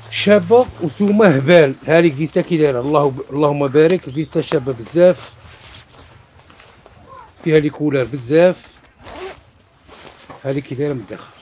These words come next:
فيستا، فيستا ما شاء الله، اللهم بارك. هاليك فيستا كي دايره، هاليك فيستا، اللهم بارك. وزيد في ذلك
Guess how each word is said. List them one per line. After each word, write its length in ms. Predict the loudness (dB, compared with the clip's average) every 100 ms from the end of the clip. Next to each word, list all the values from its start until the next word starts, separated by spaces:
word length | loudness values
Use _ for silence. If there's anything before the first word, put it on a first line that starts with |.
| -20
فيستا، 220 | -20 _ _ _ _ _ -20 -20 -20 -20 -10
فيستا 260 | -10 -6 -4
ما 120 | -4
شاء 200 | -4 -8
الله، 240 | -4 -2
اللهم 400 | -2 -2 -4 -4
بارك. 320 | -4 -2 -2 -6 -12 _ _ -8 -2
هاليك 180 | -2 -2
فيستا 220 | -4 -4
كي 160 | -4
دايره، 280 | -4 -4 -4
هاليك 160 | -6 -10 -18 -20 -16 -16 -18 _ _ -20 _ -20 -20 -20 -20 -20 -20 -20 -20 -20 -20 -20 -20 -20 -20 _ -20 _ _ _ -20 -20 -20 _ -20 _
فيستا، 420 | -6 -4 2 2 2 _ -4
اللهم 400 | 0 2 4 4
بارك. 340 | 6 6 2 -6 -20 -20 -20 -20 -20 -20 -20 -20 _ _ -20 -20 -20 _ -20 -20 -12
وزيد 260 | -2 0 0
في 120 | -4
ذلك 340 | 0 2 2